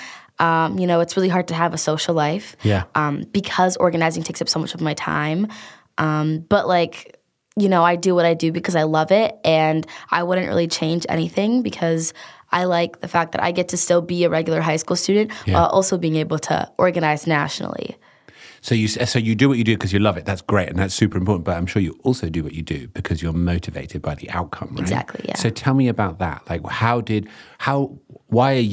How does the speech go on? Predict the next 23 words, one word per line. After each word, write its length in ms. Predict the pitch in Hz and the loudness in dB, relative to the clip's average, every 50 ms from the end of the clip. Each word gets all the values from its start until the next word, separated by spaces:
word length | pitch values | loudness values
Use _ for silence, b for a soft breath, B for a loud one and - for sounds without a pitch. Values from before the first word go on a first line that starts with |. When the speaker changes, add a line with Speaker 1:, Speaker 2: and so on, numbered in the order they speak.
| 107 | 4
Speaker 2:
you 140 | 117 117 107 | 4 4 4
so 220 | 95 - - 87 | 2 0 -2 -2
moti-, 240 | 78 82 78 82 - 78 | -2 -2 -4 -4 -6 -4
motivated 540 | 78 92 92 87 - 82 78 78 76 - - | 0 0 0 0 -2 -4 -6 -6 -6 -4 -4
by 120 | - 78 | -6 -6
the 100 | 76 78 | -4 -6
outcome? 320 | 78 73 - - - 78 80 | -8 -8 -10 -10 -10 -8 -4
'Cause 140 | - 104 | -2 2
not 160 | 110 117 220 113 | 2 2 2 2
everybody 400 | 104 95 92 - - - - - | 0 -2 -4 -6 -8 -12 -12 -14
is. 280 | - - - - - _ - _ _ - | -14 -16 -18 -20 -20 _ -20 _ _ -2
Speaker 1:
Right. 240 | 196 214 202 190 - | 0 2 2 2 0
I 120 | - 202 | -2 -2
think 260 | 196 - 220 220 226 226 | -2 -2 -4 -4 0 2
that 360 | 240 226 220 - - - - | 4 4 4 2 0 -4 -10
climate 580 | - - - - 156 156 160 170 170 170 - - - | -10 -6 0 0 0 0 2 0 0 -2 -2 -4 -2
is 160 | - 170 165 | -2 0 0
the 60 | 165 156 | -2 -4
thing 220 | - 165 160 156 | -2 -2 0 0
that 180 | 156 151 151 - | 0 0 -2 -4
is, 220 | - 165 156 151 | -2 -2 0 0
like, 140 | 156 151 - | -2 -4 -2
the 140 | - 156 143 | -4 -6 -6